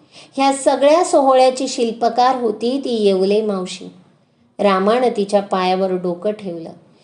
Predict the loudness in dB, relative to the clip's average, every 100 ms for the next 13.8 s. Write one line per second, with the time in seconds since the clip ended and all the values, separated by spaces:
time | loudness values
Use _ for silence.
0 | -20 _ 0 2 2 0 0 2 2 2
1 | 0 -2 0 0 2 0 2 0 0 0
2 | 2 4 4 2 0 0 2 2 2 2
3 | 2 -2 -6 -4 -4 -6 -4 -4 -2 -4
4 | -6 -12 -20 _ _ _ _ _ _ _
5 | _ _ _ _ _ _ -2 2 2 2
6 | 0 0 0 0 -2 -4 -12 -20 -8 -4
7 | 2 2 2 2 2 4 0 -2 -6 0
8 | 4 4 4 0 0 -4 -4 -4 -6 -12
9 | -18 _ _ _ _ _ _ _ _ _
10 | _ -4 -2 -4 -6 -12 -14 -20 -20 -10
11 | -2 2 2 2 4 6 6 6 4 2
12 | 2 4 2 2 0 2 4 4 4 2
13 | 4 2 2 -2 -2 -6 -8